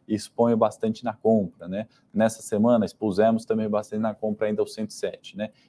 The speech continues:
E aí, quanto mais sobe, né, no curto prazo, a relação de risco-retorno acaba não ficando tão interessante, né? E o mercado, ele se move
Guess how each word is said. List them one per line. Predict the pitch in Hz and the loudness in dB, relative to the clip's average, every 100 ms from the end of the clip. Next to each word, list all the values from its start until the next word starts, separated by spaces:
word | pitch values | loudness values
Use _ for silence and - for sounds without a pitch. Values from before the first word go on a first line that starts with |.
| - | -2
E | 117 | 0
aí, | |
quanto | 131 - 170 190 151 | 0 4 4 4 2
mais | 127 113 | 4 2
sobe, | - - 131 151 98 | 0 6 6 6 0
né, | 107 123 | -6 -4
no | 113 | -2
curto | 110 101 - | -2 -4 -6
prazo, | - 127 131 | 0 2 4
a | 107 | 2
relação | 107 107 - 107 | 2 0 0 -4
de | |
risco-retorno | 104 110 - 113 - 131 170 _ _ - | -2 -4 -4 -2 2 2 0 _ _ -4
acaba | 147 - 135 139 | 4 8 8 6
não | 135 | 2
ficando | 139 - 127 123 | 0 2 2 2
tão | 127 127 | -2 -2
interessante, | 127 131 131 - 110 - - | 0 2 0 -2 -4 -4 -8
né? | 110 | -4
E | 120 | -2
o | 143 | 2
mercado, | 147 - 147 151 | 4 6 6 6
ele | 151 | 0
se | - | -2
move | 143 117 120 | 4 6 6